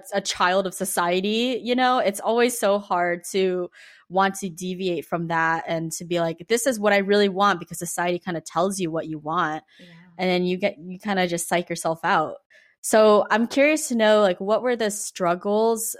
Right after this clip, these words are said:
Speaker 1: what were one of the biggest struggles, um, leading up to you making that choice of yours, that such a bold choice?
Speaker 2: Oh my God. Obviously, Asian ingrained s-, culture. I, I don't even know where to, I know that's so broad. Uh,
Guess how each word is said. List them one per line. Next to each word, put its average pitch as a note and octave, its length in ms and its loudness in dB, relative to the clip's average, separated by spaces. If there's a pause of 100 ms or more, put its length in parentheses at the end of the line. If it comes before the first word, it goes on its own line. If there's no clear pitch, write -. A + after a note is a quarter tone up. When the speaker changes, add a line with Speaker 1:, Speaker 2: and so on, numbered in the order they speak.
(220)
Speaker 1:
what A3+ 160 0
were C4+ 120 6
one C4 120 4
of A#3+ 100 -4
the G#3 60 -2
biggest F#3 340 -4
struggles, F3+ 460 -4 (240)
um, D#3+ 360 -4
leading G3 280 4
up E3 140 -2
to F3 180 -2
you E3 220 -2
making D#3 360 -6
that C#3 180 -6
choice - 420 -8
of - 120 -14
yours, A#2+ 460 -14
that - 200 -10
such F3 200 -6
a F3 40 -4
bold D3 260 -10
choice? - 520 -12
Speaker 2:
Oh F#3 100 -20
my G#3 120 -20
God. F3 420 -6 (680)
Obviously, G#3 960 0
Asian A3 360 0
ingrained G3 420 -2
s-, - 260 -8 (460)
culture. G3 600 0
I, G#3+ 240 0
I A#3+ 80 2
don't B3+ 160 2
even A3+ 160 -2
know A3 120 2
where A3 100 0
to, G3+ 100 -2
I G#3 60 0
know G#3 160 -2
that's F3+ 220 -6
so G3+ 160 -4
broad. E3 500 0 (580)
Uh, G3 340 2